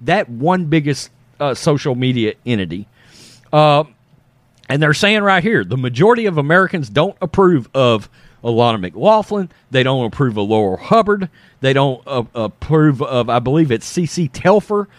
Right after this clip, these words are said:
the track and field. The, the, the dude was four hundredth in the country as a male and then shot to the top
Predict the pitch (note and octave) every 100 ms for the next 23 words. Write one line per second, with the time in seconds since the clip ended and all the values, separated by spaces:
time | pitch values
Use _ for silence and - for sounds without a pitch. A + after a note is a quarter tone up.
0 | _ _ - - F#3 F3+ F3+ C#3 - G#3+
1 | G#3+ E3+ A2+ _ B2 B2+ B2 - G3+ A3+
2 | A#3 F3+ B3 D#4 C#4 G3 E3 - - C#4+
3 | D4 B3 - B3 G#3 F#3 - E3 F3+ E3+
4 | - A3 - B2+ G2+ _ _ _ _ _
5 | E3+ E3+ E3+ E3 G#3+ G#3 B2 A#2 _ _
6 | _ _ _ _ _ - F#3 G#3 F3+ -
7 | - - A#3+ - A3+ F#3 - G3 C#3+ C#3